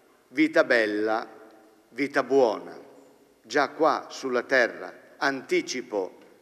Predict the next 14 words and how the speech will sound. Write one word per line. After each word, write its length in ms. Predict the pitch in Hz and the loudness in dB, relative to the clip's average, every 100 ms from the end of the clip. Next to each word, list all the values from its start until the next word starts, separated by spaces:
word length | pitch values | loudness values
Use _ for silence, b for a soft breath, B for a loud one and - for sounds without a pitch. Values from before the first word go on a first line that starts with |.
| _ _ | _ _
della 240 | 139 139 | -2 0
vita 340 | 127 143 143 131 | 0 -2 -2 -4
che 140 | 131 | -4
non 180 | 127 131 | -6 -4
conosce 480 | 131 131 139 - 131 | -4 -4 -4 -6 -6
tramonto, 920 | 147 139 127 107 95 101 101 - _ | -4 -2 -2 -4 -8 -14 -16 -18 _
che 180 | - 147 | -6 -4
tutti 320 | - 151 147 | -2 -2 -4
ci 140 | 135 156 | -4 -4
attende 920 | 147 135 123 120 117 113 - - - | -4 -2 -2 0 0 -2 -6 -20 -18
quando 460 | - 139 135 123 123 | 0 0 2 0 0
usciremo 640 | 175 143 147 131 135 131 120 | 0 0 2 4 4 4 0
dalla 240 | 123 120 | 2 0
scena 480 | - 135 131 117 | 0 0 0 -2